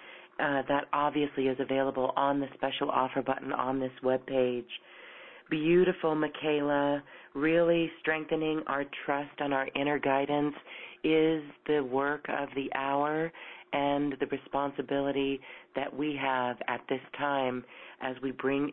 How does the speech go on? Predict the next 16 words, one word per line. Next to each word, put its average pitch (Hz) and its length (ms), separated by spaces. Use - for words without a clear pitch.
in 135 440
this 139 120
new 143 400
identity 139 760
that 127 120
we 131 120
know 127 400
that 131 180
we 131 220
are. 117 580
I'm 165 220
wondering 165 720
if 160 220
you 165 380
could 143 360
channel 147 720